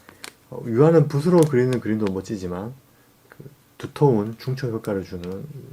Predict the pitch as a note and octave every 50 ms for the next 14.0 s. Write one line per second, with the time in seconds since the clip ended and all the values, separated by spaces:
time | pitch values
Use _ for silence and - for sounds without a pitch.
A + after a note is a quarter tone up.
0 | - - G2+ F#2+ G2 A2+ B2+ - - - G#2 G2 G2 F#2+ G#2 - - - A#2+ A#2+
1 | A#2+ A#2+ G#2+ G2 F#2 F2+ F2+ F#2+ - - F#2 - A2+ F#2+ F2+ - A2+ A2 G#2+ -
2 | - - - - - - - - - - _ _ - G#2+ G2 F#2+ G#2+ G#2+ A2 G#2+
3 | G#2 G2 F#2 F#2 F2+ - - A2 G#2+ G2+ - - - - - - - - - -
4 | - - - - _ _ _ _ _ - - - _ _ _ _ _ _ - -
5 | G#2+ A2+ A2+ - - - - - - - - - - - - A2+ C3 E3 F3 C3
6 | A#2 C#3 D3 C3 A2 G#2 G2+ A2+ A2 A2 A#2 - - C#3+ D3+ D3+ D3+ F3+ G3+ G#3+
7 | F3+ B2+ B2 C3+ C#3+ - - - - - - - - - - - - - - -
8 | - _ _ - - C3 C3+ C3+ A2+ - - - G#2 - C3 B2+ C3 - D#3 D3
9 | A#2 A2 A2 A#2+ A2 G2 G2 F#2+ - - - _ - - _ _ _ _ _ _
10 | _ _ _ _ _ _ _ _ _ _ _ _ _ - - - - _ _ _
11 | - - A#2 G#2+ - C3 A#2 G#2+ G2+ G2+ G2+ G2 G2 F#2 - - _ _ _ _
12 | _ _ _ _ _ _ _ _ _ _ _ _ _ _ _ _ _ _ _ -
13 | - B2 A2 C#3 C3+ C3 C3+ C3+ C3+ C3 A#2+ A2 - - - A2 G#2+ G#2 G#2 G2